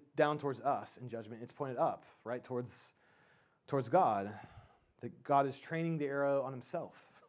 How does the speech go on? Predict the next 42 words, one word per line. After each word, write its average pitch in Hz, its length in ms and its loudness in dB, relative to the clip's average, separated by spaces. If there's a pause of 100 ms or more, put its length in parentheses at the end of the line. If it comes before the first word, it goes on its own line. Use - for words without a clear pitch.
(2000)
And 175 80 4
it's 175 100 6
what, 269 280 10
it's 170 120 2
what 220 120 6
makes 220 160 4
this 247 100 -2
story 170 240 2
so 156 160 0
interesting 120 640 -4
to 135 80 -4
me, 123 140 -2
that 139 100 2
on 165 100 6
the 175 60 8
one 214 160 10
hand, 202 200 4
you 170 100 4
have 156 100 4
a 151 40 2
God 147 440 4 (800)
who 185 80 2
has 185 100 6
a 180 60 4
limit 180 400 4 (160)
to 160 80 -12
judgment, 120 420 -6 (140)
a 135 80 -6
limit 160 380 2
to 202 60 -4
his 196 80 -4
patience. 233 480 -2
When 160 160 2
he, 196 140 4
like, 160 220 4
he'll 175 100 6
finally, 190 400 4
that's 160 200 0
like, 156 120 -12
"This 143 160 -6
is 160 80 0
enough. 190 560 -2